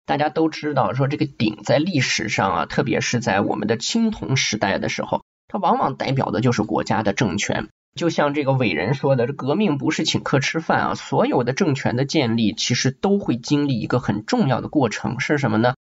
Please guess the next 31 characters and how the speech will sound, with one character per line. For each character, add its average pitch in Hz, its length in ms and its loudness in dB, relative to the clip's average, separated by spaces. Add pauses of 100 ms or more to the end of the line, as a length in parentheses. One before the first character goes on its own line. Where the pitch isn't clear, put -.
(140)
就 113 160 4
是 - 320 0
身 131 400 2
体 - 260 -6
的 - 180 -8
侵 - 420 0
占。 - 260 -2 (320)
大 135 100 -4
家 139 120 2
看 135 200 0
看 117 140 0
那 113 140 0
些 110 200 0
各 131 260 0
种 107 180 -2
各 120 100 0
样 110 220 4
的 98 80 -4
战 117 280 -2
争 120 180 0
片 117 200 -2
儿， 117 160 -4 (160)
别 127 200 2
管 117 220 0
是 113 140 0
谁 - 220 0
侵 127 280 2
略 120 160 2
谁， - 320 -2 (120)
你 117 100 0
看 135 240 -2